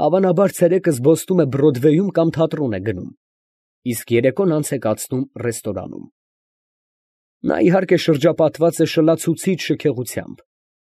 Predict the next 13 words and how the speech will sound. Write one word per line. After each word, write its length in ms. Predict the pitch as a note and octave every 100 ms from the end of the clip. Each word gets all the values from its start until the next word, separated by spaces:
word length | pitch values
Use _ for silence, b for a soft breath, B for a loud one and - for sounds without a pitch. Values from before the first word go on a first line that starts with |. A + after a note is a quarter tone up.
| _ _ _ G2+
Մուտքի 360 | C3 - F#3+
մոտ 260 | F#3+ A3 E3+
նրան 180 | E3 F3
սպասում 420 | - D3+ - F3+
է 60 | D#3+
կառքը, 460 | F3 B2+ - - - _ _ _ _ -
որի 200 | A#2 E3+
դռանը 360 | C#3+ D3+ G3 D#3+
կանգնած 480 | D3 B2 B2+ C3 B2
է 60 |
սպասավորը, 680 | A2+ B2 G#2 - F#2 - - _ _ _ _ _ _ _ -
իսկ 320 | A2 - -
Քերին 420 | - D#3+ A2 -